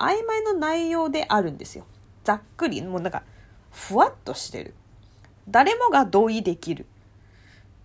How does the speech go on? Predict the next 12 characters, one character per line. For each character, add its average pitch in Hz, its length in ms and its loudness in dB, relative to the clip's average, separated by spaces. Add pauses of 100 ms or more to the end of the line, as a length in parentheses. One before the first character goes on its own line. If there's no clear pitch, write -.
(920)
「ケ 403 180 8
ー 359 80 4
キ 247 120 0
っ - 40 0
て - 320 0 (680)
甘 247 280 8
い 294 80 6
ん 214 80 2
で 160 100 0
す - 180 -6
よ 135 100 -6
ね」 208 260 0